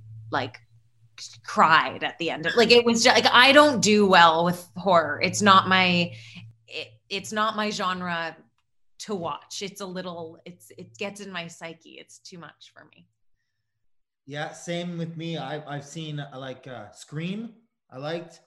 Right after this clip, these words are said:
Speaker 2: and I Know What You Did Last Summer. That's
Speaker 1: Yeah,
Speaker 2: about as
Speaker 1: yeah.
Speaker 2: horror as I go. I
Speaker 1: Yeah.
Speaker 2: don't go past that.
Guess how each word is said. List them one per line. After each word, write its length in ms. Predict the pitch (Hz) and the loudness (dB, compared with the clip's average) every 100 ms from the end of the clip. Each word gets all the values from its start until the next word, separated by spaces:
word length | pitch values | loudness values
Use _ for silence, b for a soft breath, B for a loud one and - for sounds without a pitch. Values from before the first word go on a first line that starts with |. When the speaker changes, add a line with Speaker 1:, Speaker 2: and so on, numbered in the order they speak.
| _ _ | _ _
Speaker 2:
and 300 | 127 131 127 | -20 -16 -16
I 100 | 123 | -14
Know 120 | 135 | -12
What 180 | 147 147 | -10 -10
You 60 | 127 | -12
Did 140 | 147 | -12
Last 260 | 143 127 - | -10 -12 -14
Summer. 360 | 135 120 98 _ | -16 -16 -20 _
That's 220 | 127 131 | -20 -18
Speaker 1:
Yeah, 60 | 147 | -16
Speaker 2:
about 180 | 135 131 | -14 -14
as 60 | 127 | -16
Speaker 1:
yeah. 60 | - | -16
Speaker 2:
horror 400 | 139 139 139 131 | -14 -14 -14 -16
as 100 | 123 | -16
I 140 | 120 | -16
go. 340 | 113 117 98 - _ _ 233 | -16 -18 -20 -20 _ _ -8
I 40 | |
Speaker 1:
Yeah. 140 | 208 147 | -8 -8
Speaker 2:
don't 140 | 139 - - | -12 -16 -18
go 120 | 139 | -16
past 300 | 113 135 127 | -12 -12 -12
that. 140 | 127 | -14